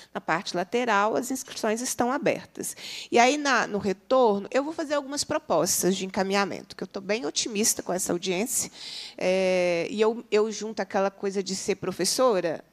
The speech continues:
deputada estadual, e fui sindicalista, então a gente precisa ter, é, a paciência na mediação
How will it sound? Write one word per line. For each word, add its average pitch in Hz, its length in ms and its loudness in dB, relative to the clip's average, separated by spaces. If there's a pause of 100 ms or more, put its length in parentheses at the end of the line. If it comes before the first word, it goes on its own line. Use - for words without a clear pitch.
(340)
deputada 196 380 0
estadual, 202 580 4
e 185 60 2
fui 208 180 -2
sindicalista, 196 1040 -4 (260)
então 208 140 -4
a 226 60 -4
gente 247 200 -8
precisa 233 480 0
ter, 226 500 6
é, 214 140 6
a 233 80 8
paciência 233 840 0
na 240 140 0
mediação 240 760 0